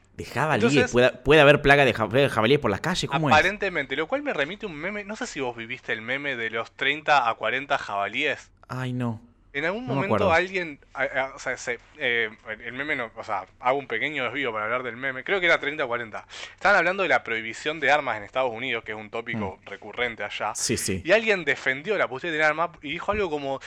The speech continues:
Speaker 2: "Te quiero ver a vos cuando estés con tus niños jugando en el patio y venga una plaga de entre treinta y cuarenta jabalíes y no tengas
Speaker 1: <laughs>
Speaker 2: armas para defenderte". Y todos dijeron como,
Speaker 1: Cosa de todos los días.
Speaker 2: <laughs> Claro,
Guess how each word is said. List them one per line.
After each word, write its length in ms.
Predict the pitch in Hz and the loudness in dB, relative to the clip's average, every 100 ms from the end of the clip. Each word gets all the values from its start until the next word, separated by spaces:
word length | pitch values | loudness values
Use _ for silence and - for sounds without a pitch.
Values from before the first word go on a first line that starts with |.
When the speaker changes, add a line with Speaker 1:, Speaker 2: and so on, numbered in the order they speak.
| - | -12
Speaker 2:
"Te 100 | - | -10
quiero 280 | 135 233 214 | -6 -2 0
ver 160 | 214 185 | 2 2
a 40 | |
vos 340 | 175 190 - - - - | 2 0 -2 -14 -20 -6
cuando 420 | 120 123 127 127 - - - | -4 -2 -2 -2 -4 -20 -14
estés 360 | 110 160 165 | -6 -4 -4
con 200 | - 127 | -4 -8
tus 180 | 135 123 | -8 -10
niños 320 | 165 214 185 | -8 -6 -6
jugando 260 | - 151 175 | -2 -2 -2
en 80 | 127 | -4
el 80 | |
patio 460 | 113 170 151 131 147 | -2 -2 -2 -6 -6
y 120 | 160 | -6
venga 260 | 165 247 233 | -6 -4 -4
una 220 | 160 135 | -2 -2
plaga 300 | - 214 214 | 0 2 4
de 80 | 151 | 2
entre 300 | 131 127 123 | 0 -2 -4
treinta 300 | 170 220 208 | -2 -4 -4
y 40 | |
cuarenta 400 | 143 123 180 202 | -4 -2 -2 -2
jabalíes 680 | - 123 113 127 131 170 208 - | -2 0 0 4 6 6 4 4
y 40 | 185 | 6
no 80 | 208 | 6
tengas 220 | 208 185 | 6 6
Speaker 1:
<laughs> 120 | 165 | 6
Speaker 2:
armas 220 | 208 202 | 6 4
para 160 | 185 139 | 4 4
defenderte". 460 | 127 143 160 196 196 | 4 2 -2 -4 -4
Y 40 | |
todos 120 | 240 | -6
dijeron 320 | 262 269 262 | -4 2 2
como, 340 | 185 156 127 - | 2 -2 -4 -2
Speaker 1:
Cosa 300 | 196 196 190 | 0 6 8
de 100 | 156 | 8
todos 180 | 190 185 | 8 8
los 120 | 160 | 12
días. 360 | 185 143 110 107 - | 10 10 6 2 -6
Speaker 2:
<laughs> 140 | - | -6
Claro, 480 | 220 240 214 143 123 | 4 8 8 6 0